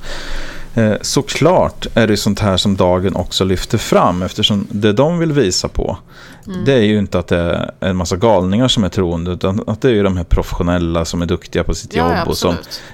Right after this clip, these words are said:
Speaker 1: ja, att det, de är,
Speaker 2: Välutbildade.
Speaker 1: ja, och det, det finns ju såna. Det är klart det gör det, va?
Speaker 2: Ja.
Speaker 1: Men sen är det självklart så också att en klar majoritet inom de som är vetenskapligt skolade är ju inte troende. Ehm, och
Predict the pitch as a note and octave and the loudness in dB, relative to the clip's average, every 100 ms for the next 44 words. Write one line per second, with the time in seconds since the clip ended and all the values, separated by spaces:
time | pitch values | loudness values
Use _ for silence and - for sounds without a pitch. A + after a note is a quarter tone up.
0 | - G2+ F2+ - - G#2+ G#2+ D#3 - G#3 | -4 0 0 -4 -4 0 0 0 2 2
1 | G#3 F2+ - D3+ D3 F3+ - G#2 C#2 - | 2 2 0 -4 -6 -10 -4 -2 -2 -2
2 | A2 B2+ - B2+ D3 - A#3+ A#3 G#3 - | -2 -2 -2 -6 -4 -2 -2 -4 -6 -6
3 | - - - C#3 - C#3 C#3 A#2+ A#2+ E3 | -8 -6 -2 -2 2 2 2 2 2 2
4 | C2+ - - - - - - G3+ A2+ A2+ | 0 -2 -8 -12 -18 -20 -16 -10 0 2
5 | G#2+ G#2 - C#3+ D3 A2+ G2+ - - G#2 | 0 -2 -2 0 2 2 0 -2 -2 0
6 | - C#3 - F#2 E2 - E2+ - F#2 - | 0 0 0 0 -2 -4 -4 -4 -4 -8
7 | - - - - F#2+ F2+ G2+ F#2+ F#2+ F#2 | -18 -18 -10 0 2 2 0 0 2 0
8 | F2+ - F#2+ F2 E2+ - - - - G2+ | -2 -4 -2 -2 -4 -8 -8 -8 -8 -6
9 | F2+ F2+ F2+ - G#2+ B2 B2+ G#2+ F2 D2+ | -4 -4 -4 -6 -4 0 0 0 -4 -8
10 | - E2 - - F2+ D#2+ D#2 - F2+ F2 | -6 -6 -6 -6 -6 -4 -4 -4 -2 -2
11 | G2 G2+ F2 - - - A#2 - - - | -2 -2 -4 -2 -2 0 -4 -4 -10 -20
12 | - - - - - - - G2 F2+ E2+ | -20 -20 -20 -20 -20 -20 -8 -2 0 0
13 | E2+ - - - - - F#2+ - | -4 -8 -12 -14 -8 -6 -6 -8